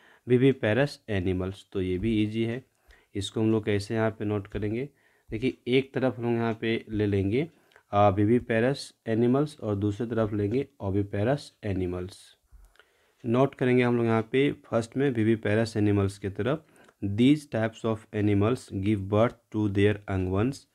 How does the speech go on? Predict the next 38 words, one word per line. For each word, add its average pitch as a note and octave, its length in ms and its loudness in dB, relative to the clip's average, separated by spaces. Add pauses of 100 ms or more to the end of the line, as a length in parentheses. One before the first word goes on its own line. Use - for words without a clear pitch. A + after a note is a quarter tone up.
(320)
एग्जांपल G2+ 520 0
लेंगे A2 280 2
काउस, G2+ 560 2
गोट, G2 480 2 (100)
ह्यूमन F#2+ 320 0
बीइंग्स, B2+ 340 -4
एटसेटरा। - 580 -10 (500)
यहाँ A2+ 260 -4
पे B2+ 200 4
जो A2 300 -2
हमारा A2 280 2
viviparous G#2+ 600 -2
एनिमल्स G2+ 420 0
होते G2 220 -8
हैं G2 120 -4
ना, D3 220 -2 (460)
वो, A2+ 520 2
अ, G2+ 640 2 (320)
क्या A#2 160 2
करते A2+ 280 -4
हैं C#3+ 60 0
ना, C#3+ 60 2
बच्चे G#2 400 0
को C3 140 -2
जन्म G2+ 320 2
दिया F#2 200 -2
करते F2 340 -12
हैं, F2 200 -12
ठीक C3+ 100 -4
है, A2 160 0
give, G#2 220 2 (360)
give G#2 300 0
birth G#2 220 2 (140)
to A2+ 140 -2
their B2+ 180 2 (160)
young F2+ 280 -4
ones। - 140 -14 (560)
लेकिन A2+ 260 -2